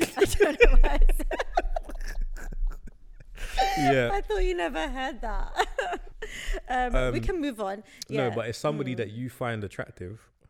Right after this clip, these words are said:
Speaker 2: but the situation and the setting makes you think this is
Speaker 1: Mm.
Speaker 2: inappropriate. Let's say even you work somewhere, they put you in a different situation.
Speaker 1: Ooh,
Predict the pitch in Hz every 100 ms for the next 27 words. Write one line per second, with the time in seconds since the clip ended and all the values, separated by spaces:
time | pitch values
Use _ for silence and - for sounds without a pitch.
0 | _ - 101 - 95 - 123 - - 113
1 | 117 107 95 95 92 - 127 98 92 98
2 | 101 101 101 - 98 - 95 87 - -
3 | _ _ _ - 101 101 87 90 92 92
4 | 98 95 92 - - _ _ _ 185 -
5 | 247 196 151 127 110 127 147 - 101 90
6 | 90 92 - _ _ _ _ - - 107
7 | 98 92 110 101 87 - - 95 87 -
8 | 87 90 _ _ - _ 240 285 254